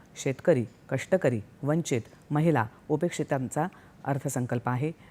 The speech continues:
सर्व घटकांना न्याय देण्यासाठी सरकार झटत असताना विरोधकांकडून मात्र अर्थसंकल्पावरून अपप्रचार केला जात आहे, अशी टीका त्यांनी केली.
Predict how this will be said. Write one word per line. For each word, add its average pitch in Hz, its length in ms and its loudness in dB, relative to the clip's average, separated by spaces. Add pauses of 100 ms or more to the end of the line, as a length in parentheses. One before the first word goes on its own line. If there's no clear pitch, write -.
(100)
सर्व 202 280 2
घटकांना 165 480 2
न्याय 139 200 0
देण्यासाठी 139 520 -2
सरकार 131 360 -4
झटत 139 320 -2
असताना 117 360 -2 (380)
विरोधकांकडून 180 720 2
मात्र 143 320 0 (300)
अर्थसंकल्पावरून 139 920 0 (100)
अपप्रचार 170 560 0
केला 127 240 -2
जात 123 180 -2
आहे, 139 180 -2 (100)
अशी 135 160 -6
टीका 127 260 -6
त्यांनी 107 220 -8
केली. - 240 -12